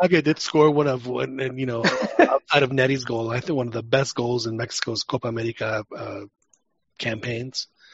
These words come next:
Speaker 1: <sighs> Jeez, help me out. Was it against Peru? And, and then in the first one they played, ninety-three,
Speaker 2: I
Speaker 1: where he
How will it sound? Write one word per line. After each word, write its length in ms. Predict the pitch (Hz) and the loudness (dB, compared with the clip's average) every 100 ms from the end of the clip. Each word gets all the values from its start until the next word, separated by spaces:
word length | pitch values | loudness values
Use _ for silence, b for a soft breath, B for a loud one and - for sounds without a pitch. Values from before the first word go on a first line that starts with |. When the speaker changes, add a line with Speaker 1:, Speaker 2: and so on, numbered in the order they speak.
| b b b b b | b b b b b
Speaker 1:
<sighs> 480 | b b _ _ - | b b _ _ -14
Jeez, 520 | - - - 143 127 | -10 -10 0 2 2
help 140 | 143 | 2
me 60 | 131 | 2
out. 160 | 113 117 | 2 2
Was 120 | 123 | 2
it 80 | 123 | 2
against 300 | 127 151 - | 2 0 0
Peru? 280 | - 143 233 _ 302 320 269 | 4 4 2 _ -18 -10 -4
And, 180 | 123 123 | -2 0
and 180 | 123 | 2
then 140 | 127 135 | 2 2
in 80 | 131 | 2
the 100 | 127 | 6
first 240 | 175 - | 6 6
one 100 | 139 | 2
they 80 | 123 | 0
played, 240 | - 110 | 0 -2
ninety-three, 600 | 117 120 113 135 117 117 - _ b 381 | -2 -2 -4 -2 -2 -4 -14 _ b 0
Speaker 2:
I 220 | - 269 | 4 6
Speaker 1:
where 200 | 190 135 - - | 8 6 6 -6
he 240 | 135 113 | -2 0